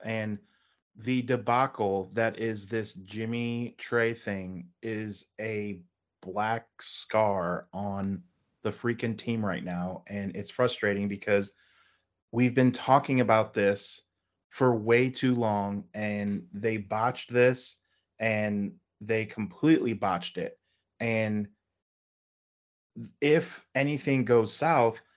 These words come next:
it doesn't matter if nine defensive players get hurt and, and Trey does fantastic.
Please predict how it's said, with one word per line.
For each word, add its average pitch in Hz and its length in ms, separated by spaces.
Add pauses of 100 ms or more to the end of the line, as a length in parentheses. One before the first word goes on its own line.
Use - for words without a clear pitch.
(140)
it 147 200
doesn't 175 380
matter 131 680
if 120 440 (1120)
nine 127 760
defensive 120 520
players 107 300
get 107 180
hurt 92 360 (420)
and, 117 400
and 110 160
Trey 120 280
does 113 260
fantastic. 113 880